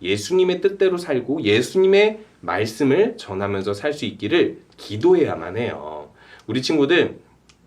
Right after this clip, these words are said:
성령님을 주신 예수님을 기억하시고 예수님도 주의 성령이 임하심으로 가난한 자에게 복음을 전하신 분이었고 그렇게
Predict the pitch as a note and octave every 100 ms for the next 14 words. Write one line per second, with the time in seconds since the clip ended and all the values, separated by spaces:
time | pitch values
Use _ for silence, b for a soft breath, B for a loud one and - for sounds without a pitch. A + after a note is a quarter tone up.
0 | - _ _ - - E3 E3 D#3+ C#3 C3+
1 | A#2+ A2 A2+ F#2 F#2 G#2+ G2 F#2+ G2+ G2
2 | G2 F2 - G#2 C#3+ F2 B B B B
3 | B B - G2 G#2+ A2+ F#3+ G3+ G3+ F#3+
4 | C3 F3 A#3 - _ _ - - A#2+ C3+
5 | C3+ G3 G3+ G#3+ G#3+ G3+ G3+ G3 G3 G#2+
6 | G#2+ B2 C3+ C3+ C3 A2+ B2 F3 G3 -
7 | F#2+ G#2 A2 G#2+ G#2 G2+ B2 - B2+ G3
8 | B3 G#3+ E3 C#3 C#3 A#2+ G2+ G2 F#2+ F#2+
9 | E2 - F#2 A#2+ - - C3+ C#3+ C#3+ A2+
10 | B2 A2+